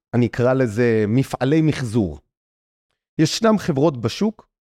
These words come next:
שמפעלי מחזור, שאומרים לך, "כן, כן, בוא", ומעלים ישר את ה-, את הבנק על הקו, ולוקחים את הדוח, ומספרים לך סיפורים ומעשיות, ווואו, כמה הם חוסכים. אז, האם, האם אתה מכיר את התופעה הזאת? אתה שמעת על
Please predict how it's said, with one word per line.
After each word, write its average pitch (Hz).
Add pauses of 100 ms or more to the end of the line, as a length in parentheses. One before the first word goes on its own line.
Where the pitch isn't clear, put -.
(140)
שמפעלי 143
מחזור, 147
שאומרים 180
לך, 180
"כן, 349
כן, 381
בוא", 349
ומעלים 277
ישר 294 (100)
את -
ה-, 277
את 254
הבנק 247
על 262
הקו, 247 (380)
ולוקחים 277
את -
הדוח, 262 (240)
ומספרים 247
לך 247
סיפורים 254
ומעשיות, 269
ווואו, 302
כמה 262
הם 233
חוסכים. - (960)
אז, - (440)
האם, 330 (260)
האם 262
אתה 220
מכיר 190
את -
התופעה 233
הזאת? 226 (140)
אתה 165
שמעת 123
על 185